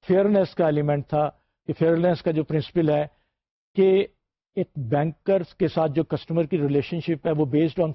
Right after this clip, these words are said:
fairness ہے، اس میں کوئی ہڈن ایجنڈاز نہیں ہے، اس میں کوئی between the lines کوئی فائن پرنٹ نہیں ہے۔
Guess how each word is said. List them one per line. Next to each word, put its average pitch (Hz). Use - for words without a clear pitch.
fairness 165
ہے، -
اس 196
میں 202
کوئی 196
ہڈن 190
ایجنڈاز 156
نہیں 123
ہے، 131
اس -
میں 175
کوئی 180
between 180
the 165
lines 165
کوئی 160
فائن 165
پرنٹ 151
نہیں 131
ہے۔ -